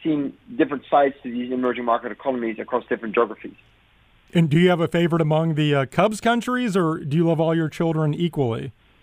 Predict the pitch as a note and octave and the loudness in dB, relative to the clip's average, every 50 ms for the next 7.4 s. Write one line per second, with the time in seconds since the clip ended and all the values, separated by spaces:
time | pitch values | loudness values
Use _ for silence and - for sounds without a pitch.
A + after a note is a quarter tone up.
0 | _ _ _ _ _ - D3+ D3 D3 D3+ D3+ - - - - B3 D3+ D#3+ D#3+ - | _ _ _ _ _ 4 6 6 6 6 4 2 0 0 0 2 4 4 2 2
1 | - C3+ D3 D#3 - F3 C#3+ C#3 C3 B2 - E3 C3 - - - - - - - | 0 -2 -4 -4 -4 -4 -4 -4 0 2 4 4 4 2 0 -6 -12 -12 -10 -8
2 | C3+ C#3+ C#3+ - - - D3 C#3+ C#3 - - C#3+ C#3+ C#3 C#3 C3+ C#3 C#3 C3+ B2+ | -6 -4 -4 -4 -2 -2 0 0 0 0 2 4 6 6 8 8 8 6 4 4
3 | A#2 D#3+ E3 D3+ D#3 D3+ C#3 B2+ D3 C#3+ - - D3 D3 D3 - C3+ A2 - - | 4 4 2 4 4 2 4 4 4 2 2 0 0 0 0 0 -2 -6 -4 0
4 | G2 B2 B2+ G#2 G#2+ C3 B2 B2 B2 - D3+ B2 B2 A#2+ A#2+ C3 B2+ A#2 B2 C3 | 4 4 6 6 6 4 2 2 0 0 2 2 2 0 0 -4 -16 -12 -10 -8
5 | C#3 C3 B2+ A#2+ A2 A2+ A2+ G#2+ - - - A#2+ A#2 A2+ G2 - - - B2+ B2 | -8 -2 2 2 2 2 0 -4 -10 -6 2 4 4 4 2 2 2 2 2 2
6 | A#2 A2 - - B2 A#2+ - - C3 A2+ A2 G#2 - G#2+ A2 G#2 B2 B2 A#2 A#2+ | 2 0 0 2 2 2 2 2 2 2 2 2 2 0 0 2 2 4 4 4
7 | A2+ - - - A#2 A2 G#2 | 4 2 -2 -6 -6 -6 -6